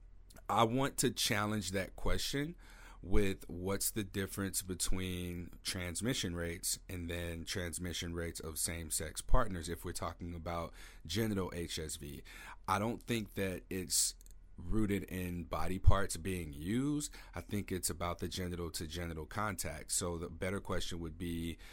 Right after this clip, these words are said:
uh, transmission rates when certain sex acts are performed. So if I am having penis and vagina or penis and anus sex versus rubbing,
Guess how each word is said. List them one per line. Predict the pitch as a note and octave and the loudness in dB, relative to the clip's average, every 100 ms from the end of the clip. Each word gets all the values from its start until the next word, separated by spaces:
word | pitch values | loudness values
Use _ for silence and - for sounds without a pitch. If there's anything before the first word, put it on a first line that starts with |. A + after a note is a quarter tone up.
| - - | -16 -10
uh, | - F2 D#2+ | -4 -4 -2
transmission | - F#2 E2+ G2+ G2 F2+ E2 | -2 -2 -2 -2 -2 -2 -2
rates | E2+ E2 D#2+ - - - D#2+ | -2 -2 -2 -2 -4 -14 -4
when | G2 F#2+ F2+ | 0 2 2
certain | D#2+ - F2+ D#2 | 2 2 2 0
sex | F2 - D3+ - - | 0 0 0 -2 -2
acts | E2+ D#2 - | -2 -2 -2
are | E2 | 4
performed. | - - - D2 B1 A1 - - - | 10 10 8 -2 -6 -10 -14 -18 -4
So | - F#2+ F2 | 0 0 0
if | - F2+ - | -2 -4 -4
I | E2+ F#2 | -2 -2
am | G2+ F#2+ | -2 -2
having | F#2 F#2 E2+ F2 F2 E2+ F2 F2 - | -2 -2 -2 -4 -4 -4 -4 -2 2
penis | G#2+ G2+ F#2+ F2+ - | 4 4 2 0 -2
and | F2+ E2 | -4 -6
vagina | E2+ E2+ F#2+ F2+ F2 F2 E2+ | -6 -4 -2 -2 -2 -2 -4
or | E2 E2 | -4 0
penis | - G2+ F#2 E2+ E2+ - | 10 10 10 0 -4 -4
and | E2 D#2 - | -8 -6 -4
anus | G#2 G2 E2+ - | -2 -2 -2 0
sex | - E2 E2 - - - - - | 0 0 -4 -4 -6 -10 -16 -10
versus | F2 F2 E2+ F2+ E2 | -4 0 0 0 -2
rubbing, | D#2+ F2+ F2+ E2+ F2 E2+ E2+ E2+ | 0 0 2 -2 -4 -4 -4 -6